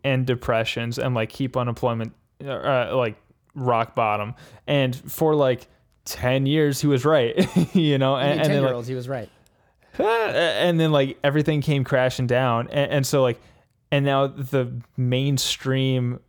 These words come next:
Speaker 1: uh, you know, economic view is
Speaker 2: He was
Speaker 1: either, like,
Speaker 2: really into that scream.
Speaker 1: Keynesian, Keynesianism or, like, some ki-, uh, like, mix with mon-, modern monetary theory. So it's like, there's an entire industry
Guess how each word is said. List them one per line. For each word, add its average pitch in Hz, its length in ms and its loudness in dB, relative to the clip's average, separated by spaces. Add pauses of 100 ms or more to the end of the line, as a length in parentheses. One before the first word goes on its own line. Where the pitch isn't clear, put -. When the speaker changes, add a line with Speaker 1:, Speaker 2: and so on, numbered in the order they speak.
Speaker 1:
uh, 127 220 -2
you 131 100 -2
know, 127 100 0
economic 127 640 0
view 120 220 -2
is 117 120 -2
Speaker 2:
He 120 60 -4
was 120 200 0
Speaker 1:
either, 123 140 0
like, 117 200 2
Speaker 2:
really 147 160 -4
into 131 160 -8
that 117 160 -10
scream. 95 320 -16 (220)
Speaker 1:
Keynesian, 135 760 0 (160)
Keynesianism 123 800 -2 (260)
or, 143 240 4
like, 131 300 0
some 123 280 -2 (120)
ki-, - 100 -12 (140)
uh, 147 120 2
like, 123 200 0 (640)
mix 131 420 -2
with 131 180 -2
mon-, 123 480 -2
modern 127 340 -2
monetary 120 600 -2
theory. 123 420 -8 (260)
So 151 160 0
it's 135 140 -2
like, 123 240 -2 (880)
there's 151 300 2
an 156 80 0
entire 143 440 0
industry 127 840 -4